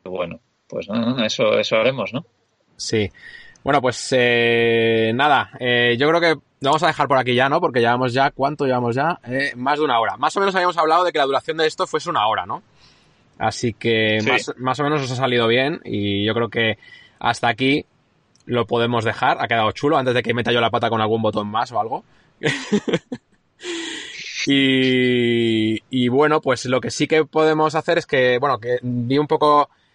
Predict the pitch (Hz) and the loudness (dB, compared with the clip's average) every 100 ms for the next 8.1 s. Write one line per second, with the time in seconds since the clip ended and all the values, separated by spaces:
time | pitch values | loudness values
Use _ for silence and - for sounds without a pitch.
0 | _ - 135 139 - 143 143 139 135 151 | _ -6 -4 -2 0 4 6 6 4 2
1 | - 156 165 - 139 127 110 120 139 120 | 2 2 0 -2 -2 0 0 2 2 0
2 | - _ _ 120 120 120 117 117 120 120 | -4 _ _ 0 2 4 4 2 0 0
3 | 135 120 120 117 - 135 143 139 139 135 | 2 2 0 -8 0 2 4 4 4 2
4 | 139 135 127 151 120 120 - 127 123 - | 0 0 0 0 0 0 0 0 0 -4
5 | 131 123 120 156 - 196 - - _ _ | -2 0 0 -2 0 -2 -2 -20 _ _
6 | _ _ _ _ _ 120 117 110 104 101 | _ _ _ _ _ -2 0 2 2 2
7 | 123 110 107 92 - 131 113 113 117 117 | 0 2 0 -2 -2 -2 -2 -2 -4 -4